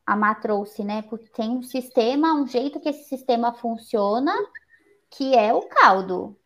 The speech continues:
Se eu, eu posso até chegar diferente, mas se eu percebo que recorrentemente aquilo que eu coloco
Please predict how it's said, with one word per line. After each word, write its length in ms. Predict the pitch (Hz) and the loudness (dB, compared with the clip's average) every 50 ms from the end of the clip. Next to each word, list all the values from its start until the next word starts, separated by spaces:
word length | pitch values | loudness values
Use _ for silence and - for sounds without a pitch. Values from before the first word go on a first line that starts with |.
| _ _ | _ _
Se 240 | - - - 262 240 | -20 -10 -4 2 6
eu, 240 | 233 262 339 349 - | 6 8 6 6 4
eu 80 | 254 | 2
posso 260 | 240 277 277 285 - 269 | 4 4 2 4 2 0
até 180 | - 294 330 | -2 -2 -4
chegar 260 | 339 440 415 415 403 | -4 -4 -2 -2 -2
diferente, 880 | 403 - - - 453 508 508 330 220 190 196 190 - - 202 - - - _ _ _ _ _ _ | -2 -4 -6 -2 0 2 2 2 0 -2 -8 -12 -12 -14 -14 -14 -14 -16 _ _ _ _ _ _
mas 240 | 220 226 220 226 226 | 0 0 0 0 2
se 80 | 285 | 0
eu 60 | 285 285 | 0 2
percebo 440 | - 466 453 453 - 294 233 247 | 2 0 0 2 0 -2 -2 -2
que 160 | 247 - - 226 | -8 -6 -6 -2
recorrentemente 1200 | 233 269 302 - - 403 359 359 370 381 381 381 - 381 381 359 294 226 208 202 370 - - 208 | -2 -2 -4 -2 -2 -2 -2 0 -2 -4 -6 -8 -8 -6 -4 -2 -2 -2 -4 -6 -8 -6 -6 -6
aquilo 380 | 208 - - 294 285 311 311 | -8 -6 -6 -6 -6 -6 -4
que 80 | 320 330 | -2 -2
eu 100 | 302 311 | -2 0
coloco 800 | 311 - 302 294 269 247 220 190 190 - - - 202 180 - | 0 0 0 4 6 6 6 6 2 -4 -10 -12 -12 -12 -12